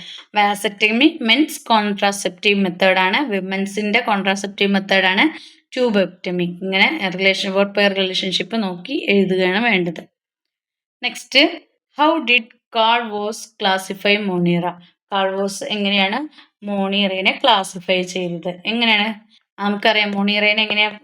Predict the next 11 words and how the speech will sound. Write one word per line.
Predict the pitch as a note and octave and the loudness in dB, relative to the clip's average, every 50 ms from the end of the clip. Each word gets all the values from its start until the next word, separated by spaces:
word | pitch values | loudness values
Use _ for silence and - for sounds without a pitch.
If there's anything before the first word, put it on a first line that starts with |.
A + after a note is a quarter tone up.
| - F#3 | -12 -12
ക്ലാസിഫൈ | G3 G3+ - A3 G#3+ G#3+ - F#3 A3 | -6 0 0 0 0 0 -2 0 2
ചെയ്തത്? | G#3+ G#3 G3+ G#3 G3+ - - | 2 4 4 2 0 0 -2
ആർക്കി, | - G3 G3 G3 F#3+ G3 G3 - - - A3+ A#3+ C#4 F4 G4 D#4+ D4+ - - _ _ _ _ _ _ _ _ _ _ _ _ _ _ _ _ _ _ _ _ _ _ _ _ _ _ _ _ _ _ _ _ _ _ G3+ | -2 2 4 4 2 2 0 -6 -4 2 6 6 6 6 4 -2 -10 -16 -20 _ _ _ _ _ _ _ _ _ _ _ _ _ _ _ _ _ _ _ _ _ _ _ _ _ _ _ _ _ _ _ _ _ _ -2
ആർക്കി | G3+ G3+ G3+ G3+ G3+ - - A3 | 0 2 2 0 0 0 4 4
എന്നും | G#3+ G#3+ A3 A#3+ D4+ - - - _ - | 4 6 6 4 2 2 0 -6 _ -2
ബാക്ടീരിയ | A3+ G#3 G3 F#3 F#3+ - - G3 F#3+ F3 F3+ F3+ F3+ | 0 2 2 2 0 -4 -6 -4 -4 -2 -2 -2 -2
എന്നും. | F3+ F3 F3 - - - | -2 -4 -6 -10 -8 -6
എങ്ങനെയാണ്? | F#3+ G3+ G3+ G#3 G#3+ G#3+ A3+ C4+ D#4 - - _ _ _ _ _ _ _ _ _ _ - | -4 -2 2 2 4 4 4 4 2 2 -2 _ _ _ _ _ _ _ _ _ _ -2
ആക്-, | G3 G3 F#3+ F#3 - - _ - - | -2 -2 -2 -2 -6 -12 _ -10 -2
ആർക്കി | - G3 F#3+ F#3+ G3 G3 G3+ - G#3+ | 2 2 4 4 2 0 -4 -4 -4
എന്നും | A3 G#3+ A3 A#3+ D4+ G4+ - | -2 0 2 2 0 0 -2